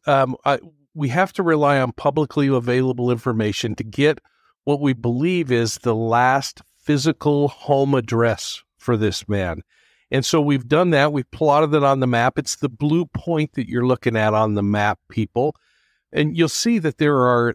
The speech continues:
four red stars that are showing on that map as well. These are locations, bodies of water that we think are pretty interesting. Now, you might have some trouble looking at that thinking, "Wait a minute, you're,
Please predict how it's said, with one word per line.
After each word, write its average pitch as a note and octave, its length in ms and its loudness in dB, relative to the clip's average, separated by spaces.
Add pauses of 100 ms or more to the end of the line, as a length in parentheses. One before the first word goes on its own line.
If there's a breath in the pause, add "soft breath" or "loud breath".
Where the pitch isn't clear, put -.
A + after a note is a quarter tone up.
(140)
four F3 640 0
red C#3 440 -2
stars B2+ 600 0
that A2 100 0
are G#2 80 -2
showing A#2+ 460 0
on G#2+ 160 0
that G#2 180 -2
map A2 380 -2
as F#2 180 -4
well. G2+ 380 -2 (540)
These A3+ 220 0
are G3+ 160 4
locations, C#3+ 680 0
bodies E3 500 -4
of D3 120 0
water A2 440 2
that A2+ 140 -2
we G3+ 240 0
think C3+ 380 -2
are A2+ 80 0
pretty A#2+ 400 0
interesting. G2+ 560 -4
Now, C#3+ 260 2 (420 soft breath)
you C#3 160 -2
might F#3+ 200 0
have E3+ 180 0
some D3 180 -2
trouble F3 460 0
looking D#3+ 280 -2
at C3 120 -2
that B2+ 220 0
thinking, B2+ 320 -2
"Wait F3 260 2
a B3 40 0
minute, C#3 300 0
you're, C3 280 0